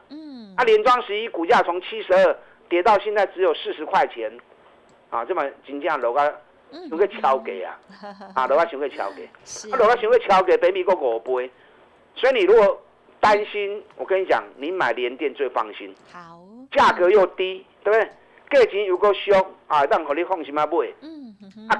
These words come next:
Speaker 2: 空单四万九千张，到时候啊，一加空起来，哎，这就厉害啊。
Speaker 1: 嗯，嗯哼。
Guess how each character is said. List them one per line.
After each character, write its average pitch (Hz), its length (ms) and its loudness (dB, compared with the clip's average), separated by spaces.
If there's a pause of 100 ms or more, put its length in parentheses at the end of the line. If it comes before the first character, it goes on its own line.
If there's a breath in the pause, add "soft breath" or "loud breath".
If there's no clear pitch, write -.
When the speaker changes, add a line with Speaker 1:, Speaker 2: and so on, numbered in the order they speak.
Speaker 2:
空 190 140 0
单 208 260 4
四 233 140 -8
万 165 180 2
九 180 160 4
千 156 220 -8
张， 170 220 -6 (260 loud breath)
到 240 180 4
时 165 120 -4
候 165 60 -6 (100)
啊， - 100 -12 (240)
一 - 240 -6
加 208 180 4
空 196 220 -2
起 196 100 -8
来， 139 160 0 (360)
哎， 135 180 0
这 147 80 -8
就 135 140 -6
厉 104 180 -12
害 98 80 -6
啊。 90 260 -8
Speaker 1:
嗯， 302 360 -16
嗯 190 120 -20
哼。 208 560 -20